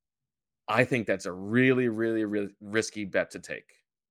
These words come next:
Um, I think he's, as I've said before, I think he's the perfect player to have on a one-year deal. I think a long-term commitment here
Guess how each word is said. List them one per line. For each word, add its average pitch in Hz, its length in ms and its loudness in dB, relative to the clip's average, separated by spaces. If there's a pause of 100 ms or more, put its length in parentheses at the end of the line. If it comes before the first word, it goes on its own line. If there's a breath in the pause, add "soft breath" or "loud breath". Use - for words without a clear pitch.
Um, 87 420 -6 (380)
I 104 80 2
think 104 180 -4
he's, 98 360 -8 (160)
as 90 180 -2
I've 87 140 -6
said 101 160 0
before, 107 260 -2
I 104 60 2
think 98 160 -8
he's 95 160 -8
the 82 80 -8
perfect - 540 -4 (400)
player 110 320 2
to 92 100 -8
have 95 240 -2
on 95 80 -4
a 92 60 -6
one-year 95 340 -6
deal. 120 400 -2 (920)
I 110 100 4
think 113 240 0
a 92 40 0
long-term 120 720 4
commitment 104 460 -4
here 90 320 -8